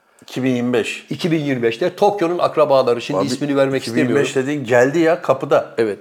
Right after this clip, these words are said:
Speaker 2: hocam,
Speaker 1: Ha.
Speaker 2: Tokyo'nun akrabaları bunlar. Firmanın
Speaker 1: Allah
Speaker 2: ismini
Speaker 1: Allah.
Speaker 2: vermek istemiyorum. Hani hem
Speaker 1: Tokyo'nun.
Speaker 2: pozitif hem negatif anlamda propagandası olmasın diye.
Speaker 1: Tokyo'nun. Japon malı demek.
Speaker 2: Japon malı,
Speaker 1: Evet.
Speaker 2: Tokyo'nun
Speaker 1: <laughs>
Speaker 2: akrabaları. Bunlar otomotiv sektöründe dünyanın en büyük iki üç fabrikasından biri.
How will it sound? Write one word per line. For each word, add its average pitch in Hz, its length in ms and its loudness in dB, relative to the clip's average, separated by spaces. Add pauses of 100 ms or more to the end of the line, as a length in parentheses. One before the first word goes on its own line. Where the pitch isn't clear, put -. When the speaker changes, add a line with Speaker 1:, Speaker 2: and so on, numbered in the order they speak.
Speaker 2:
hocam, 131 240 -2
Speaker 1:
Ha. 131 60 -10
Speaker 2:
Tokyo'nun 139 460 -4
akrabaları 117 600 0
bunlar. 113 360 -6 (360)
Firmanın 110 340 -2
Speaker 1:
Allah 92 80 -6
Speaker 2:
ismini 85 240 -10
Speaker 1:
Allah. 120 100 -10
Speaker 2:
vermek 117 220 -8
istemiyorum. 127 520 -4
Hani 127 240 -4 (380)
hem 165 140 2
Speaker 1:
Tokyo'nun. 160 160 -6
Speaker 2:
pozitif 131 420 -4
hem 147 180 2
negatif 135 440 -2
anlamda 123 420 -2
propagandası 117 680 -2
olmasın 110 500 -4
diye. 175 140 0
Speaker 1:
Tokyo'nun. 90 260 -6
Japon 139 500 2
malı 107 300 -2
demek. 92 280 -6
Speaker 2:
Japon 170 380 4
malı, 131 240 2
Speaker 1:
Evet. - 100 0
Speaker 2:
Tokyo'nun 123 380 4
Speaker 1:
<laughs> - 40 -4
Speaker 2:
akrabaları. 117 800 2
Bunlar 139 220 2
otomotiv 135 500 0
sektöründe 127 680 -4
dünyanın 135 340 -4
en 156 260 -4
büyük 139 200 -8
iki 139 200 -10
üç 135 120 -14
fabrikasından 120 800 -2
biri. 120 420 0